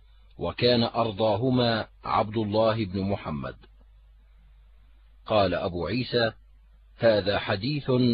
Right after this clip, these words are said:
حسن صحيح. حدثنا أبو كريب،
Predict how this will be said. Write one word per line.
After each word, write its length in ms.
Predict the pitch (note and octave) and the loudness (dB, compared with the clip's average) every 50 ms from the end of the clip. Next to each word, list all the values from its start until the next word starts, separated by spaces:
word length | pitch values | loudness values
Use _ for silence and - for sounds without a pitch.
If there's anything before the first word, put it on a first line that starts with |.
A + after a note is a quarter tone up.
| G#2 - | 0 -2
حسن 540 | - - - B2 - - A#2+ A2 G#2+ G#2 G2+ | -8 -6 -6 -4 -2 -2 -2 0 0 -2 -2
صحيح. 640 | F#2+ - G2+ - - - - - - - - - - - - - - - - - - - - - - - - - - - - - - - - - - - - - - - - - - _ _ _ _ _ _ _ _ _ _ _ _ - - - - - - - - - - - - - - - - - - - _ _ - - - - - - - - - - - - - | -2 -4 -6 -4 -6 -12 -12 -12 -16 -18 -18 -20 -20 -20 -20 -20 -20 -16 -12 -10 -10 -8 -6 -6 -8 -8 -8 -12 -14 -16 -18 -20 -20 -20 -20 -20 -20 -20 -20 -20 -20 -20 -20 -20 -20 _ _ _ _ _ _ _ _ _ _ _ _ -20 -20 -20 -20 -20 -20 -20 -20 -20 -20 -20 -20 -20 -20 -20 -20 -20 -20 -20 _ _ -20 -20 -20 -20 -20 -20 -20 -20 -20 -20 -20 -20 -16
حدثنا 880 | - - - C3+ A#2 G#2+ - D3 D#3 - E3 D#3 D3+ C3+ B2 A#2+ - B2 | -10 -4 -2 -2 -2 0 -2 -4 -2 -2 0 0 2 2 2 0 0 -2
أبو 220 | B2 A#2 A#2+ A2+ | 0 0 0 -2
كريب، 680 | G#2 - - G#2+ A2 A#2+ C3 C3 B2+ A#2 G2+ G#2+ - | -2 -2 -2 -2 0 0 0 0 -2 -4 -6 -8 -10